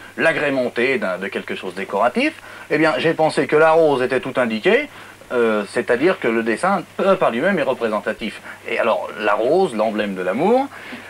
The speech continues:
avec la tête de son bébé. J'ai des tatouages préférés.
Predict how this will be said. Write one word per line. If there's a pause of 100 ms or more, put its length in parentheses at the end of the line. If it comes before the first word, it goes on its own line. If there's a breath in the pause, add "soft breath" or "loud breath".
(300 loud breath)
avec
la
tête
de
son
bébé. (380)
J'ai
des
tatouages
préférés.